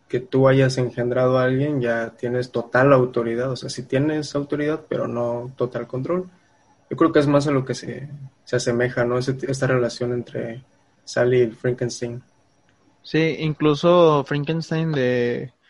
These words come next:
Speaker 2: le dice, ¿no? Este, "Es una etapa, hija, nada más se te pasará". Por eso es como que sí la trata como hija,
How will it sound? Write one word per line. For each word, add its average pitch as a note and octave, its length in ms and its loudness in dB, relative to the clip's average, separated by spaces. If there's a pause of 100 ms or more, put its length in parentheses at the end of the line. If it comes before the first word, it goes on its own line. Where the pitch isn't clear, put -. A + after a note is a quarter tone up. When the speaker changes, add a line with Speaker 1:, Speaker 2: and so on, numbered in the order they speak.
(420)
Speaker 2:
le C#3 180 0
dice, C3+ 300 -2
¿no? D3+ 280 -2
Este, C3 920 -4 (680)
"Es C#3+ 160 0
una F3 160 6
etapa, D3 340 2
hija, C#3 180 0
nada B2+ 100 0
más C3+ 140 -2
se D3+ 60 -2
te C#3+ 120 0
pasará". C3 500 -4 (320)
Por D3 160 4
eso D#3+ 360 6
es C#3+ 140 0
como D3+ 260 2
que C#3+ 80 -10
sí C#3 100 -2
la C#3+ 100 2
trata E3+ 260 2
como C#3 280 -2
hija, E3+ 320 0